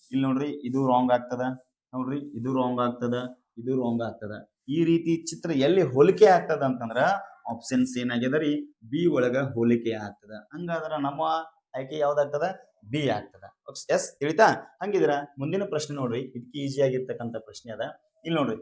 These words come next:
ಇಲ್ಲಿ ಒಂದು ಚಿತ್ರವನ್ನ ಕೊಟ್ಟಿದ್ದಾರ, ಇಲ್ಲಿ ತ್ರಿಕೋನವನ್ನ ಕೊಟ್ಟಿದ್ದಾರೆ, ಹೌದಾ? ಹಂಗಿದ್ರ ಇಲ್ಲಿ ನೋಡ್ರಿ, ತ್ರಿಭುಜವನ್ನ ಹೆಂಗ್ ಪೂರ್ಣಗೊಳಿಸಿ ನೋಡ್ರಿ, just ಏನೂ ಇಲ್ಲ, ಇಷ್ಟು ನೀವು ಏನಾದ್ರೂ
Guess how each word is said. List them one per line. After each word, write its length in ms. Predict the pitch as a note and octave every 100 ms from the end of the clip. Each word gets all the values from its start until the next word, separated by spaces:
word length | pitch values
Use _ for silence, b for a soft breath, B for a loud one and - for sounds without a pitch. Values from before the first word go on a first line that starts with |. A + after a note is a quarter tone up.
| - _
ಇಲ್ಲಿ 140 | E3+ G3+
ಒಂದು 160 | G3
ಚಿತ್ರವನ್ನ 480 | F#3 - D3+ D3+ D3
ಕೊಟ್ಟಿದ್ದಾರ, 440 | C#3+ C3 C#3 C3+ A#2+ D3 D3+ _ _
ಇಲ್ಲಿ 320 | C#3 D3 -
ತ್ರಿಕೋನವನ್ನ 640 | - C3 C3 E3 D#3+ C#3+ B2
ಕೊಟ್ಟಿದ್ದಾರೆ, 500 | B2 - _ F#2+ F#2+ _ -
ಹೌದಾ? 180 | D3 D3 A2 -
ಹಂಗಿದ್ರ 260 | E3 F3+ C#3+ B2 C3+ - _
ಇಲ್ಲಿ 120 | F3
ನೋಡ್ರಿ, 240 | E3+ B2 G2+ - _ _ _ _ _ _ _
ತ್ರಿಭುಜವನ್ನ 380 | B2+ C3+ C#3+ C#3+
ಹೆಂಗ್ 240 | C3+ C3+
ಪೂರ್ಣಗೊಳಿಸಿ 400 | C3+ C3+ C3 C#3
ನೋಡ್ರಿ, 220 | C#3+ F#3 D3+ - _ _ _
just 300 | A#2+ F3 -
ಏನೂ 160 | C#3 A#2+
ಇಲ್ಲ, 140 | A2 - - _
ಇಷ್ಟು 260 | B2+ - D3+
ನೀವು 180 | D3 C#3
ಏನಾದ್ರೂ 680 | A#2+ A#2 A#2+ A#2+ A#2+ A#2+